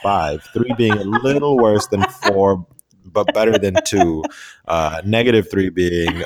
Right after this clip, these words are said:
a little better than negative four, but a little worse than negative two,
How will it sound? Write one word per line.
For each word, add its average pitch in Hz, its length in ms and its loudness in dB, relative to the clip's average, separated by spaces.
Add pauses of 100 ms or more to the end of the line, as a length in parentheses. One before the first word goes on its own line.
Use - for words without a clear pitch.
a 92 60 -2
little 95 240 2
better 98 400 2
than 87 160 -2
negative 80 400 -6
four, 78 340 -6
but 85 100 -4
a 85 60 -4
little 85 260 -6
worse 87 260 -2
than 78 140 -14
negative 73 420 -12
two, 73 360 -14